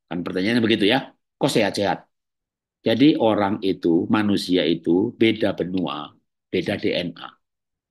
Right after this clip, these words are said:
Belanda, Eropa itu makan susu, minum susu tidak masalah.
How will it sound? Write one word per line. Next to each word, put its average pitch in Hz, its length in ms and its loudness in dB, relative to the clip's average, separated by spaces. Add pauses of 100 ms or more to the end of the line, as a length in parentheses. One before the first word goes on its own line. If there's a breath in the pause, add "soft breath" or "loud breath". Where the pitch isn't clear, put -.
(500)
Belanda, 107 840 2 (460)
Eropa 107 960 0 (400)
itu 135 720 2
makan 107 800 -4
susu, 135 640 2
minum 104 400 0
susu 101 400 -4
tidak 90 320 -6
masalah. 73 560 -10